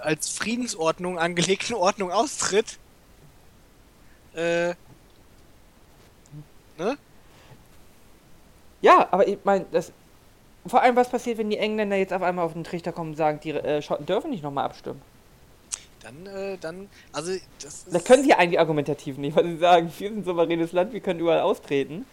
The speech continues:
Speaker 2: Aber die Schotten, Ding, verwehren wir das?
Speaker 1: Ich hab übrigens in den Kommentaren von dem letzten, äh, äh, Podcast gelesen, dass jemand vorgeschlagen hat, warum wir nicht mal Schildkröte mit Wut machen. Ich denke, unser Abschnitt zum Brexit war jetzt Schildkröte mit Wut für heute.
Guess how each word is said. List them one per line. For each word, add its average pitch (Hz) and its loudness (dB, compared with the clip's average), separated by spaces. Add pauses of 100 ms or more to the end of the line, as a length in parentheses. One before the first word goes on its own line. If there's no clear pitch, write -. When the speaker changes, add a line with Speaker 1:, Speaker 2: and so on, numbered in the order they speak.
(580)
Speaker 2:
Aber 165 2
die 170 -2
Schotten, 180 -4 (100)
Ding, 160 -8 (140)
verwehren 160 -6
wir 123 -2
das? 131 -6 (500)
Speaker 1:
Ich - -10
hab 180 -10
übrigens 196 -6
in 175 -10
den 170 -8
Kommentaren 165 -4
von 160 -12
dem 147 -8
letzten, 151 -8 (120)
äh, 127 -8
äh, - -18
Podcast - -4
gelesen, 151 -10
dass 156 -8
jemand 151 -10
vorgeschlagen 156 -6
hat, 151 -6
warum 147 -10
wir 143 -10
nicht 156 -12
mal 143 -8
Schildkröte 156 -8
mit 135 -12
Wut 190 -16
machen. 117 -14 (300)
Ich - -18
denke, 170 2
unser 165 0
Abschnitt 170 -8
zum 165 -10
Brexit 170 -4
war 147 0
jetzt 151 -4
Schildkröte 151 -8
mit 127 -14
Wut 139 -20
für 113 -14
heute. 113 -10